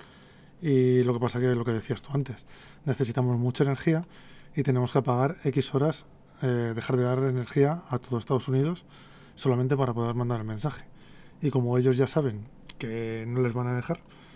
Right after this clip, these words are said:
dicen, "Pues vamos a hacer la, el plan B", que el plan B es, vamos a llevar la carta en mano.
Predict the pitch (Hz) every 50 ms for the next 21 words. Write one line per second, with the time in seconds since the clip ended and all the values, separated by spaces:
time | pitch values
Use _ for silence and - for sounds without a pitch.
0 | - - - 135 - - 123 117 - 131 120 113 117 120 110 123 113 - 139 127
1 | 127 127 139 135 123 131 147 131 120 - 131 113 104 101 120 139 - - - -
2 | - - - - - - - - - - - 139 120 - - 110 113 117 123 123
3 | 120 131 156 - - - - - - - - 135 123 123 123 - 135 131 131 131
4 | 135 143 147 160 170 139 127 - 135 131 - - 131 110 110 113 101 117 165